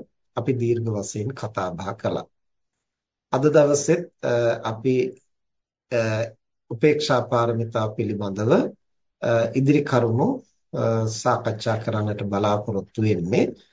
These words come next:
අපි පසුගිය සතියේ සිහිපත් කළා, අ, උපේක්ෂා පාරමිතාවේ ප්‍රත්‍යවේක්ෂා ක්‍රමය, ඒ වගේම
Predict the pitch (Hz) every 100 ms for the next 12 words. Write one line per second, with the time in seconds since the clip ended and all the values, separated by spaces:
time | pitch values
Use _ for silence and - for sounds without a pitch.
0 | _ _ - 127 123 135 127 135 139 -
1 | 123 123 117 - 131 139 123 - 113 104
2 | 139 - - - 117 104 104 - 123 127
3 | 123 - 117 110 117 107 104 104 - 104
4 | 123 135 - _ _ _ 135 - - 127
5 | 120 117 - 101 - - 107 101 120 180
6 | - _ _ _ _ _ 135 131 127 120